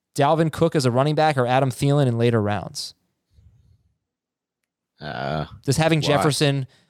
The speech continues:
Speaker 1: make you any more likely to take another Viking?
Speaker 2: No,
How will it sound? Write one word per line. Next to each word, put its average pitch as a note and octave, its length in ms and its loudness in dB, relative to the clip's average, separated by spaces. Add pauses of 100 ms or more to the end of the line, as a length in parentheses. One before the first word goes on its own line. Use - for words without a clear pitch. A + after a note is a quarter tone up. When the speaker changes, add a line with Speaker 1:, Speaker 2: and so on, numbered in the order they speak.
(140)
Speaker 1:
make C#3+ 200 -2
you C#3+ 100 2
any C3+ 120 2
more C3 180 2
likely B2+ 280 0
to B2 80 0
take B2 160 0
another A2+ 240 -2
Viking? G#2 400 -6 (1120)
Speaker 2:
No, F2 340 0